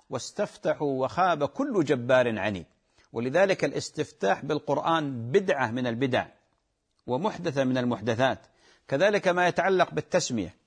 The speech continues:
يعني أنتم تقولين مثلًا يفتح القرآن ثم ما يقع، تقع عينه عليه يسمي ابنه أو بنته،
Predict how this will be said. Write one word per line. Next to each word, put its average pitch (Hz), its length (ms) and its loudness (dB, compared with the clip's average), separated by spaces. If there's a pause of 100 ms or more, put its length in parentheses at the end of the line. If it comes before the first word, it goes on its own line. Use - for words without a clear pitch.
(400)
يعني 123 320 0
أنتم 143 480 -2
تقولين 143 420 0
مثلًا 131 380 2 (1900)
يفتح 156 360 0
القرآن 160 600 2 (380)
ثم 156 260 -4 (400)
ما 143 120 4
يقع، 170 420 2
تقع 170 400 0
عينه 165 360 0
عليه 156 280 2
يسمي 156 440 -2
ابنه 156 200 0
أو 131 160 4
بنته، 156 300 -2